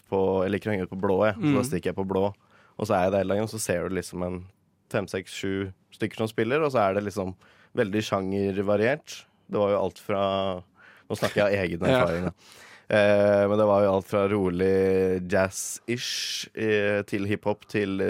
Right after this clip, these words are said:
Speaker 1: rock, for så å avslutte med, med kanskje min gårsdagens favoritt, Melkeveien,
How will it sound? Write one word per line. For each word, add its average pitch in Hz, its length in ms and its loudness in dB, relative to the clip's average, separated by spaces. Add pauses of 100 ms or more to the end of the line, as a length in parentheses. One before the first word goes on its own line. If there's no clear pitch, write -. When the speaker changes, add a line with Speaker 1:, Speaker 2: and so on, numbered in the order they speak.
Speaker 1:
rock, 98 200 -2 (380)
for - 200 -8
så - 180 -4
å 92 280 2 (120)
avslutte 87 520 -6
med, 87 400 -6 (680)
med 95 340 0
kanskje 104 240 -4
min 92 240 -4
gårsdagens 95 440 -2
favoritt, 98 300 -2
Melkeveien, 92 580 -4